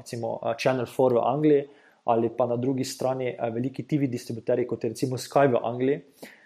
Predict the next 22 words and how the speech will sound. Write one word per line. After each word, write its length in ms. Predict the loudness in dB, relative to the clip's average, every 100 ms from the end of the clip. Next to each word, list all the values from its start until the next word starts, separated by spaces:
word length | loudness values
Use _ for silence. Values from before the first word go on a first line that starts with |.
| _
Jim 160 | -2 0
pomagamo 520 | 2 8 8 8 6
v 80 | 4
bistvu, 380 | 4 2 6 6 8 10
a, 80 | 10 8
zbrati 400 | 6 8 8 8
vse, 220 | 6 10 10 8
vse 200 | 4 4 6
podatke, 500 | 6 8 6 2 0 0
a, 140 | 0
a, 800 | 4 6 6 6 4 2 -2 -2 0 0 -2
na 80 | -2
vseh 240 | 2 2
platformah, 540 | 2 4 2 4 0 -2
ki 140 | -4
jih 80 | -2 0
imajo. 280 | 4 4 2
Ko 100 | 2
govorimo 240 | 2 2
o 60 | 0
podatkih, 440 | 2 4 2 -4 -6
predvsem, 340 | -4 -2 -4